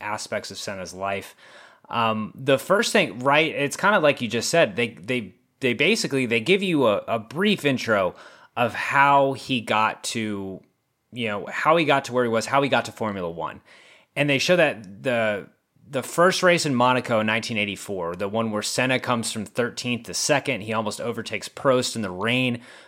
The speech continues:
before the race is stopped. It is, it, it, it tells you a lot. One, it tells you that you're about to see a bunch of awesome racing footage for the next two hours,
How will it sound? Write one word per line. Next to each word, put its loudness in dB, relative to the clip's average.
before -4
the -4
race -2
is -4
stopped. 2
It 2
is, 2
it, 4
it, -2
it -4
tells 4
you 4
a 6
lot. 4
One, 4
it 2
tells 2
you 2
that 0
you're 4
about 4
to -2
see 2
a 0
bunch -2
of -2
awesome 0
racing -2
footage 0
for -6
the -2
next -2
two 2
hours, 2